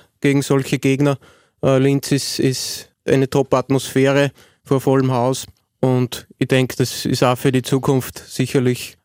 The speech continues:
äh, der richtige Standort für solche Spiele. Auch in Kombination mit Windischgarsten, wo die Mannschaft Top-Bedingungen vorgefunden hat.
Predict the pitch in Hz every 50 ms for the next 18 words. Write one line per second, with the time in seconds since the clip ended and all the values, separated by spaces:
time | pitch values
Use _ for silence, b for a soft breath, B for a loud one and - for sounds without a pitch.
0 | - - 123 123 123 123 120 117 - 135 123 131 135 - - 143 131 127 - -
1 | 139 120 123 123 123 123 117 - - - - - - - 135 127 123 - 120 120
2 | - - 131 - - - - 127 127 120 113 - b b b b b b b 123
3 | 127 131 135 135 143 131 135 135 131 131 123 - - 127 131 135 139 127 - 131
4 | 131 131 123 131 - - - 117 123 135 - - 139 131 120 123 120 123 120 120
5 | 120 120 120 - 127 117 - - - - - 123 117 - - - - 123 117 131
6 | 127 131 131 127 123 123 120 - 135 123 - - - 127 127 - - 123 127 120
7 | - -